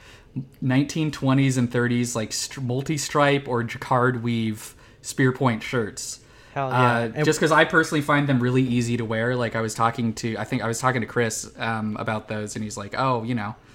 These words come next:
Speaker 1: how do you wear those?" And I'm like, "You literally just treat it like a striped shirt."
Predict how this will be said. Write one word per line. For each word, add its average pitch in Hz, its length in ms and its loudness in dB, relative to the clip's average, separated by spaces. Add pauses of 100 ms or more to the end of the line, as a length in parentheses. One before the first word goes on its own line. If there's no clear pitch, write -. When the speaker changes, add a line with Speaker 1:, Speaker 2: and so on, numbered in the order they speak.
(280)
Speaker 1:
how 135 140 0
do 139 80 2
you 127 100 2
wear 117 240 0
those?" 101 320 -8
And 107 60 -4
I'm 107 60 -4
like, 110 180 -6
"You 127 120 0
literally 135 420 2
just 117 180 -4
treat 123 180 -4
it 104 80 -4
like 104 140 -6
a - 60 -8
striped - 340 -6
shirt." 123 360 -4